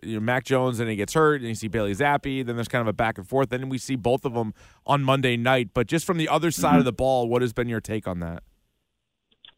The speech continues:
Speaker 2: Um, really, when it, when it, when it comes down to that, um,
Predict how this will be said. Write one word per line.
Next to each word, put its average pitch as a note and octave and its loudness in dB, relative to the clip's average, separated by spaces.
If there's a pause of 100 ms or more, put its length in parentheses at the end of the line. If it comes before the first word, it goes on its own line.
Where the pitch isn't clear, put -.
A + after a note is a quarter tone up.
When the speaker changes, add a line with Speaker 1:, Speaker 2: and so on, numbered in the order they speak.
(420)
Speaker 2:
Um, A#2+ 6 (220)
really, B2 10
when G2+ 8
it, - 4
when F#2+ 6
it, F#2 6
when G2+ 8
it B2+ 2
comes F#2+ 6
down E2+ 8
to D#2+ 8
that, - 4
um, - 4